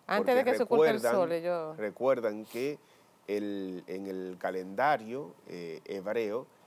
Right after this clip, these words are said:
Speaker 2: el día no comienza después de las doce de la noche,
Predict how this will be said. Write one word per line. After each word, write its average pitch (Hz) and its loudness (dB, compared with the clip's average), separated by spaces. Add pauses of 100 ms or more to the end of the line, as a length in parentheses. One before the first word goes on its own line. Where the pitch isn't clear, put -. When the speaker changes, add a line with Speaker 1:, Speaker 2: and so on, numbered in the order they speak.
(420)
Speaker 2:
el 104 -4
día 147 -2
no 98 -8
comienza 117 -6
después 98 -6
de 101 -4
las 92 -4
doce 92 -6
de 90 -8
la 85 -10
noche, 123 -8